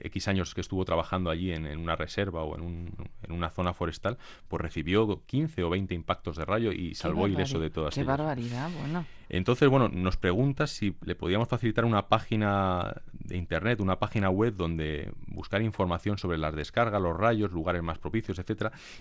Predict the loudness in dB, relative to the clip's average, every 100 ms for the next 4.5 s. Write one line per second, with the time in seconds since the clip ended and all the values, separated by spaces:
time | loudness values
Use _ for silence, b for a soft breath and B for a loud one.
0 | B 0 2 2 2 -2 -8 0 2 2
1 | 0 0 2 0 -2 0 2 4 2 4
2 | 2 2 2 0 0 0 0 2 2 2
3 | 2 2 0 -6 -2 -2 0 0 0 0
4 | -2 -4 -2 -2 -4